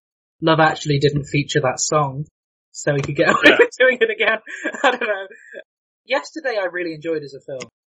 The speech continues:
Speaker 1: Like, I recommend, I, I mean, even if you just watch it as a Danny Boyle directed film rather than as a Richard Curtis written
Speaker 2: Oh,
Speaker 1: film.
Speaker 2: sure. Yeah, yeah.
Speaker 1: It's a good thing, but it's almost similar to About Time in the way that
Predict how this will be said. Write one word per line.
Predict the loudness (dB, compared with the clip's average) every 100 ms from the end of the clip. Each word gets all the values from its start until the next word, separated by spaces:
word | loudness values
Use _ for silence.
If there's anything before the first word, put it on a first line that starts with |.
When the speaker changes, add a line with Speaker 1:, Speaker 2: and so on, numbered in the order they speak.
| _ _ -20
Speaker 1:
Like, | -20 -6
I | -2
recommend, | -2 -2 -6 -6 -8 -12 -18 _ _ _ _
I, | -12 -12 -10
I | -8
mean, | -4
even | -4 -4
if |
you | -8
just | -8 -4
watch | -4 -4
it | -8
as | -4
a | -4 -2
Danny | -2 -2 -2
Boyle | 0 0
directed | -2 -4 -4 -6 -10
film | -8 -6
rather | -6 -6
than | -8 -12
as | -10
a |
Richard | -10 -10 -10
Curtis | -10 -8 -8
written | 2 2
Speaker 2:
Oh, |
Speaker 1:
film. | 2
Speaker 2:
sure. | -4 -6 -8 _ _ _
Yeah, | -6 -6 -4
yeah. | -6 -6 -10 _ _ _
Speaker 1:
It's | 0
a |
good | 2
thing, | 2 2
but | 2
it's | 6
almost | 4 4 -2 2
similar | 0 0 -12 _ _ _
to | -10 -10 0 4 4 2 -4
About | 0 0 0
Time | -2 -2 -2
in |
the | -4
way | 0 0 2
that | 0 -2